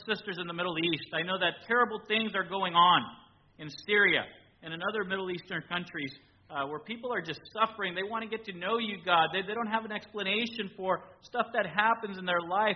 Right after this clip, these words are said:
for the, uh, for the suffering that they're going through. God, open up their eyes spiritually. I pray, Lord, that they reach out to you and that as disciples, we could really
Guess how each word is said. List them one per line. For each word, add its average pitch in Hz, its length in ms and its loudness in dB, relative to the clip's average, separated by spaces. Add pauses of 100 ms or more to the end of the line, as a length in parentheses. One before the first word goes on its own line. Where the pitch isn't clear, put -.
for 196 80 -12
the, 165 160 2 (400)
uh, 170 160 -8
for 190 100 -12
the 175 100 -6 (120)
suffering 220 540 0 (320)
that 175 140 -14
they're 190 160 0
going 180 360 2
through. 139 200 -2 (720)
God, 196 220 0
open 226 280 -2
up 202 140 -2
their 175 140 -2
eyes 202 300 6 (180)
spiritually. 190 720 4 (140)
I 165 60 -12
pray, 226 260 2
Lord, 226 240 4
that 202 140 2
they 180 100 6
reach 190 340 0
out 190 320 4
to 196 100 -6
you 180 140 2
and 175 140 -2
that 170 80 0
as 170 100 0
disciples, 185 600 2 (520)
we 175 140 -2
could 180 140 -6
really 208 280 4